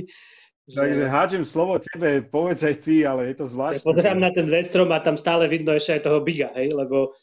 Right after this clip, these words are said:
Speaker 1: oni v
Speaker 2: A-
Speaker 1: poslednej dobe začali ten Bigový dizajn tlačiť do toho Vestromu, kým
Speaker 2: Mhm.
Speaker 1: predtým to boli veľké kapoty, e, ve-, velikánske svetla tie Vestromy mali a obrovskú takú turistickú kapotáž, tak teraz v tých posledných
Speaker 2: Áno.
Speaker 1: rokoch sa presmerovali na ten Bigový dizajn a toto je také fakt, že divné, ten,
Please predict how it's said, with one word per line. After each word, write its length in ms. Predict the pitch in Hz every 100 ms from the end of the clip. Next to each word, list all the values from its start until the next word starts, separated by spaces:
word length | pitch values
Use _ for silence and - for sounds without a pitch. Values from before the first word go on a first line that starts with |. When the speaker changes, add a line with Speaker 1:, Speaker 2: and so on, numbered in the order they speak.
| _ -
Speaker 1:
oni 160 | 147
v 80 | 131
Speaker 2:
A- 20 |
Speaker 1:
poslednej 300 | 127 170 165
dobe 220 | 151 160 160
začali 480 | 151 151 170 151
ten 200 | 147 147
Bigový 400 | 139 147 165 160
dizajn 360 | 135 151 156 139
tlačiť 340 | 139 135 -
do 140 | 143 139
toho 160 | 139
Vestromu, 440 | 135 135 - 143 156
kým 160 | 151
Speaker 2:
Mhm. 60 | 131
Speaker 1:
predtým 260 | 135 135 139
to 80 |
boli 240 | 135 139 139
veľké 600 | 135 147 147 143 135 135
kapoty, 580 | 135 - 151 151 139 139 _ _ _ _ -
e, 80 | 131 127 127
ve-, 160 | 127
velikánske 500 | 143 151 156 170 -
svetla 460 | 151 151 160 165 151
tie 80 | 151
Vestromy 420 | 147 147 160 156
mali 320 | 147 143 156
a 140 | 143 139
obrovskú 400 | 135 156 147 143
takú 240 | 135 143
turistickú 480 | 147 143 175 170 165
kapotáž, 420 | 139 143 170 208
tak 140 | 175
teraz 180 | 143 147
v 120 | 151
tých 40 | -
posledných 400 | 143 156 151 143
Speaker 2:
Áno. 60 |
Speaker 1:
rokoch 240 | 151 120 110 _ _
sa 320 | _ _ -
presmerovali 640 | - 139 - 147 147 156 151
na 140 | 143
ten 240 | 139 139 131
Bigový 360 | 143 156 156
dizajn 440 | 131 131 139 160 160
a 60 |
toto 200 | 127 143
je 80 | 143
také 380 | 139 135 143 135
fakt, 220 | 131 170
že 140 | 131 131
divné, 340 | 127 143 139
ten, 300 | 127 123 127